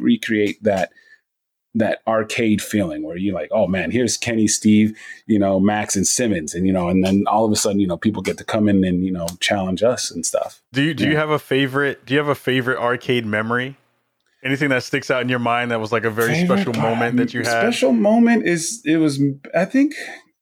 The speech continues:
Speaker 1: it was, like, me and Steve back in the day, and, uh, we would play Capcom versus S N K one and two, and we would always be a team. And, um, 'cause, like, you know, you can pick your ratio. So me and him would just go in, he'd be Ryu, I'd be Zangief,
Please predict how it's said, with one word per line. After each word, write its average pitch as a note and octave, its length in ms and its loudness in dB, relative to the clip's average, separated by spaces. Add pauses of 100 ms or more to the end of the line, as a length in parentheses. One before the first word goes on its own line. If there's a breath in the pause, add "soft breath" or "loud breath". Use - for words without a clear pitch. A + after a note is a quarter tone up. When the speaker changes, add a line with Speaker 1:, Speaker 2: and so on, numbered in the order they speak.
(300)
Speaker 1:
it E3+ 100 0
was, F#3 280 2
like, C#3 240 2
me F3 320 4
and E3 120 2
Steve C#3+ 420 0
back A#2+ 240 2
in A#2 60 2
the A#2 100 2
day, G#2+ 440 2 (340 loud breath)
and, A2+ 540 2
uh, G#2+ 300 4
we C3 140 4
would C#3+ 140 2
play B2+ 480 0
Capcom B2+ 600 0
versus A#2 280 2
S G#2+ 160 0
N A2 100 2
K A2 180 0
one G#2+ 300 2
and G2 120 0
two, A#2 320 2
and A#2 140 2
we B2+ 120 4
would C#3 100 2
always B2+ 300 2
be A#2 120 4
a G2+ 80 2
team. F2 460 -4 (360 loud breath)
And, G#2 440 2
um, G2 420 2
'cause, G2+ 240 -6
like, G2 240 0
you A2 60 2
know, F2+ 100 0
you F#2 120 -2
can E2 120 -6
pick G2+ 220 -4
your G2+ 100 0
ratio. A2+ 420 0
So - 140 -2
me A#2+ 220 2
and A#2 80 2
him A#2 360 2
would G#2 160 2
just G#2 280 -2
go G#2 200 2
in, G#2 240 4
he'd G#2 220 2
be G#2+ 160 4
Ryu, G2+ 480 2
I'd G2+ 140 2
be G#2 120 2
Zangief, G#2 560 2